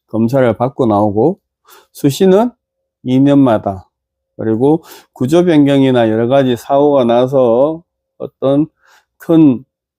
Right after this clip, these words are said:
변화가 있거나 장치 개조라든지 어떤 그런 것들이 필요할 때, 그래서 가급적으로 교육원은 특별하게 변화를 안 주려고 그럽니다. 그래서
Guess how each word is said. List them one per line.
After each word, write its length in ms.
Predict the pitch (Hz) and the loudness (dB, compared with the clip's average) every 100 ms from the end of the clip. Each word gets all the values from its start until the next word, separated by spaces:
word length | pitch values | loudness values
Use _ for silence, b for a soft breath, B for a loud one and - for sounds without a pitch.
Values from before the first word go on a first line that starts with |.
| _ _ | _ _
변화가 460 | 131 139 160 147 110 | -2 2 2 2 0
있거나 540 | 107 139 113 101 107 _ _ _ | -2 -4 -4 -6 -10 _ _ _
장치 880 | 117 117 113 - 147 135 120 104 101 | -4 -4 -4 0 2 2 0 -2 -6
개조라든지 840 | - 113 131 143 135 117 110 113 | -4 0 0 2 2 0 -4 -4
어떤 320 | 110 - 113 107 | -6 -6 -8 -6
그런 240 | 123 135 | -6 -6
것들이 280 | 131 113 110 - | -6 -6 -8 -6
필요할 560 | 156 151 147 139 139 | -2 0 0 0 -2
때, 240 | 110 101 104 _ _ _ b b b | -4 -4 -6 _ _ _ b b b
그래서 240 | 131 165 185 | -2 2 2
가급적으로 520 | 143 151 156 165 131 | 2 0 0 0 0
교육원은 800 | 117 113 123 147 139 127 117 104 | -2 -2 0 -2 -2 -2 -4 -6
특별하게 880 | - 151 160 156 143 123 107 107 104 | -12 -8 -2 0 0 0 0 -2 -4
변화를 360 | 117 123 135 120 | -4 -2 -2 -4
안 200 | 104 110 | -8 -10
주려고 480 | 120 120 120 120 117 | -4 -2 0 -2 -2
그럽니다. 580 | 120 120 123 110 104 120 - | -2 -2 -4 -6 -6 -12 -14
그래서 400 | 113 107 113 | -10 -4 -2